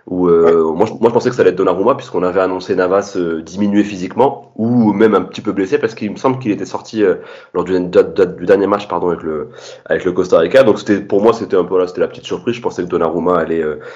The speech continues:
Speaker 1: allait enchaîner dans le, dans le but. Et devant, c'est vrai que, bah, oui, c'est plutôt cohérent, hein, à partir du moment où, euh,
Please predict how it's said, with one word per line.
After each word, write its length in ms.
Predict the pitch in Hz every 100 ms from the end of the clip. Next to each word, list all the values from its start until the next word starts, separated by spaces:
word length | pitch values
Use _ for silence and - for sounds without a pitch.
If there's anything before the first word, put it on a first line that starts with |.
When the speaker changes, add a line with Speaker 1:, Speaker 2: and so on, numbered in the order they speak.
| -
Speaker 1:
allait 220 | - 87 90
enchaîner 360 | 90 - 92
dans 140 | 92 87
le, 440 | 85 80 76 78
dans 160 | - 101
le 60 | 98
but. 200 | 139 139
Et 80 |
devant, 300 | 107 110 131
c'est 140 | 160 117
vrai 180 | 110 143
que, 260 | 107 101
bah, 400 | 92 90 85 78 - _ _ _ _ _ -
oui, 200 | 117 131
c'est 120 | 127
plutôt 220 | 87 98
cohérent, 460 | 92 95 101 127 113
hein, 20 |
à 40 |
partir 280 | 98 104 -
du 80 | 98
moment 160 | 104 107
où, 160 | 95
euh, 140 | 85